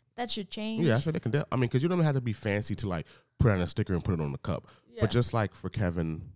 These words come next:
Speaker 2: to just, like, print off some papers, like, print off some papers, you know, you know, columns or whatever, you can just cut 'em,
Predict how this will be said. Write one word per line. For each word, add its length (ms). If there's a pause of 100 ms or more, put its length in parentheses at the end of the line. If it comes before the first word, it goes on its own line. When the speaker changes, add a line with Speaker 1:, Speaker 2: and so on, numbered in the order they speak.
Speaker 2:
to 100
just, 260
like, 320 (640)
print 300
off 220
some 160
papers, 560
like, 180 (800)
print 140
off 100
some 120
papers, 460 (400)
you 80
know, 240 (520)
you 100
know, 80 (200)
columns 400
or 60
whatever, 240
you 60
can 80
just 120
cut 220
'em, 220